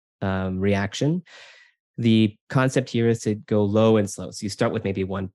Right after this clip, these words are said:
one capsule and you do it once a day or maybe every other day, depending on your sensitivities to, um, to supplements, or there's a lot of factors,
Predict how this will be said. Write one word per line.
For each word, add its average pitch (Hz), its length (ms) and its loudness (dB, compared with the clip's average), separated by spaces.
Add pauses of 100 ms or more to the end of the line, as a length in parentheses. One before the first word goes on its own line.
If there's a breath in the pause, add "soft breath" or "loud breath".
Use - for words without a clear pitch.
one 104 180 -2
capsule 143 720 0 (140)
and 98 120 -6
you 98 380 -6
do 104 160 -4
it - 180 -8
once 107 220 -6
a 98 60 -8
day 101 280 0
or 95 60 -2
maybe 98 300 -2
every 98 200 -4
other 127 200 0
day, 127 180 2
depending 101 460 -4
on 92 200 -4
your 92 280 -6 (400 loud breath)
sensitivities 107 960 0
to, 95 340 -2
um, 92 440 -8 (140)
to 107 80 -10
supplements, 143 760 0
or 101 320 -4 (100)
there's 143 180 0
a 127 60 4
lot 110 160 4
of 98 60 -2
factors, 104 520 -2